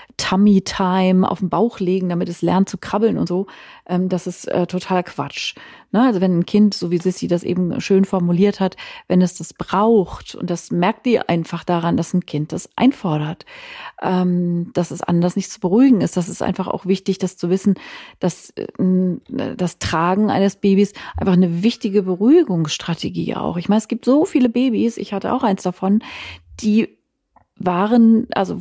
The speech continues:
da war das Tragen vom Tuch und das Stillen, das waren so, sozusagen oder sind die beiden großen Highlights, die bei den meisten Babys funktionieren,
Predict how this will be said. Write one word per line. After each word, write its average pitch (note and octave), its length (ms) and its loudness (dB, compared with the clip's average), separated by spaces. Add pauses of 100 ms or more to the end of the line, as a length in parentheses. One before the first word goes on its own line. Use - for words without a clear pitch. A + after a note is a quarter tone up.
da F3+ 160 0
war F#3 120 0
das F3+ 240 -2 (120)
Tragen C4 420 2
vom G3+ 180 0
Tuch C4+ 400 0
und B3 280 2
das G#3+ 140 -2
Stillen, A#3 500 4
das G3+ 200 -4
waren F#3+ 120 0
so, F3+ 140 0
sozusagen F#3 880 -2
oder F3+ 180 0
sind A#3 320 6 (420)
die A3+ 120 6
beiden G3+ 300 2
großen G3+ 480 2
Highlights, F#3+ 460 0
die F#3 80 -4
bei F3 140 -2
den F3 360 -2
meisten G#3+ 400 0
Babys F#3+ 300 0
funktionieren, G3 760 2